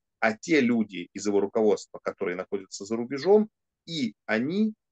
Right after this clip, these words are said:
будут найдены и уничтожены.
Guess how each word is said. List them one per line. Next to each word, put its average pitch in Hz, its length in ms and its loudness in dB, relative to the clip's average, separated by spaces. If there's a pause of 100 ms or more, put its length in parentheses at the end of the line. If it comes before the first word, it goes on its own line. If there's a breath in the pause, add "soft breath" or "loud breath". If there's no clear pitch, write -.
(260)
будут 160 320 -2 (540)
найдены 185 720 0 (160)
и 180 220 -6 (140)
уничтожены. 92 1080 -8